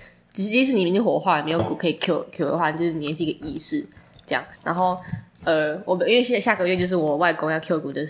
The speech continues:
的日子，然后最近不是那种很红的歌吗？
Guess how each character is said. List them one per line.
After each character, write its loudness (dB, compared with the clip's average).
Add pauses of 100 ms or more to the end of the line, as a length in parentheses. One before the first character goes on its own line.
(140)
的 -4
日 2
子， -14
然 -12
后 2 (680)
最 2
近 4
不 0
是 0
那 2
种 0
很 -2
红 -4
的 -6
歌 -2
吗？ -6